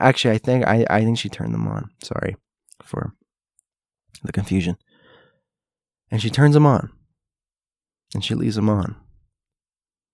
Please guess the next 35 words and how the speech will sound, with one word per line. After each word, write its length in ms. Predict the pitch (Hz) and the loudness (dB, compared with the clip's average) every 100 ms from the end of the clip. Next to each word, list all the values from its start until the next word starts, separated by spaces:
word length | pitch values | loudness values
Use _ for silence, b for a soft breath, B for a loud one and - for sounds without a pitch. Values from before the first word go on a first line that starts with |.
| _ _ _ _ _ _ _ _ _ _ _ _ _ _ - | _ _ _ _ _ _ _ _ _ _ _ _ _ _ -6
And 140 | 117 | -6
she 100 | - | -4
said 180 | 113 107 | -4 -2
a 60 | 101 | -4
few 220 | - 123 | -4 -4
seconds 340 | - 127 113 | 0 2 2
after 240 | 110 113 107 | 2 0 0
she 160 | - | -2
turned 240 | 104 120 107 | 0 0 2
them 120 | 104 | 2
on, 400 | 113 95 107 131 - | 2 2 -2 -10 -18
the 180 | - 104 | -4 -2
light 340 | 95 98 101 - | 0 0 -2 -4
disappears. 720 | 104 107 - 107 - - - _ - | -4 -4 -6 -6 -6 -10 -20 _ -14
It's 160 | - | -8
like 240 | - - - | -8 -10 -16
someone 320 | - 98 104 | -6 -4 -4
turned 200 | - 107 | -4 -2
off 220 | 98 - | -2 -4
the 100 | - | -2
light. 320 | 95 98 85 - _ _ _ _ _ _ _ _ _ - | 0 0 -2 -8 _ _ _ _ _ _ _ _ _ 0
And 240 | 117 104 | 2 2
her 120 | 101 | 0
friend 640 | 98 - 147 147 87 92 - _ _ _ _ _ _ | -4 2 4 6 4 -2 -8 _ _ _ _ _ _
starts 280 | - 113 - | -2 -2 0
getting 320 | 107 101 - | 0 2 0
anxious. 580 | 101 104 - - - - | 0 0 -2 -4 -6 -6
She 160 | 117 | -4
just, 360 | 107 104 - - | -2 -4 -4 -6
she 220 | - 117 | -4 0
gets 240 | 113 - | 0 2
this 180 | 104 98 | -2 0
really 320 | 110 117 104 | 4 6 4
bad 380 | 101 101 101 95 | 2 2 2 2
feeling, 540 | - 101 95 85 92 | -2 -4 -2 -4 -8